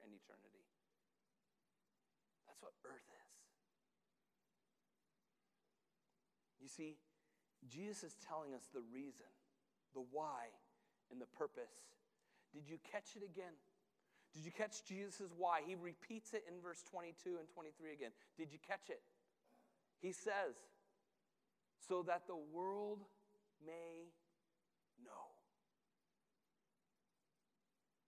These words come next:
You see, that's Jesus' heart. That we would be unified, and in our unity and in our love for one another, that the world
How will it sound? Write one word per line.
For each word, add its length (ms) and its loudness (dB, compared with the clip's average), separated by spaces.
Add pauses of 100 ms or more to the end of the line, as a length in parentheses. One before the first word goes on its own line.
(300)
You 40 -14
see, 160 -4
that's 320 -6
Jesus' 320 -8 (160)
heart. 240 -2 (1400)
That 160 4
we 240 -2
would 160 -2
be 160 -10
unified, 640 2
and 160 -2
in 160 -2
our 80 0 (160)
unity 480 -6
and 240 -8
in 160 -8
our 320 0 (160)
love 320 0 (240)
for 80 -2
one 240 -2
another, 320 -4 (1120)
that 80 -14
the 80 -2
world 480 2